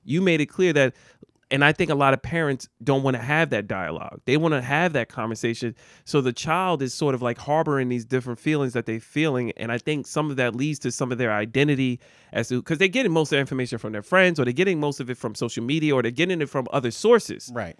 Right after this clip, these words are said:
Speaker 1: And I think without your parent being there to communicate with or feeling that comfortable to share this, these, uh, sort of things that you're feeling. And I think a lot of parents,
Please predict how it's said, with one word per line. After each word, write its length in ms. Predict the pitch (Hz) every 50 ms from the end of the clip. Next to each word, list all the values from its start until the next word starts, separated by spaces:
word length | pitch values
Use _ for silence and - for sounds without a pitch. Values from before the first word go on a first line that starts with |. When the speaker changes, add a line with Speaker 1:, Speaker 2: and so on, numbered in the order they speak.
| _ _ -
Speaker 1:
And 160 | 120 127 139
I 40 | 127
think 220 | - 185 175 147
without 280 | 135 139 143 139 139 -
your 100 | 135 113
parent 480 | - - 196 208 226 220 180 135 - _ -
being 220 | 127 151 147 143 139
there 180 | 135 127 123
to 60 | 120
communicate 560 | 117 - 123 123 147 208 233 180 - 165 135 113
with 160 | 127 123 -
or 280 | - 123 131 127 123 - _ _ _ _ _ _ _
feeling 280 | - 165 165 156 147
that 160 | 139 127 120
comfortable 420 | - - 190 185 - 156 135 139 127
to 80 | 120
share 360 | 117 - - - 196 294 320 254
this, 280 | 151 123 - - - -
these, 320 | - 135 127 120 113 - -
uh, 300 | - 110 113 110 110 107 104
sort 240 | - - 127 120
of 80 | 117 -
things 260 | - 123 117 120 117
that 120 | - 120 110
you're 120 | 107 110
feeling. 460 | - - 143 135 120 113 107 107 110 - _ _ _ _ _ _ _ _ _ _ _ - - -
And 100 | 139 147
I 100 | 151 151
think 180 | 147 175 160 147
a 40 | 135
lot 200 | 135 143 143 143
of 120 | 139 127 - _ _ _ _ _ _ -
parents, 480 | - 180 196 220 202 170 147 - -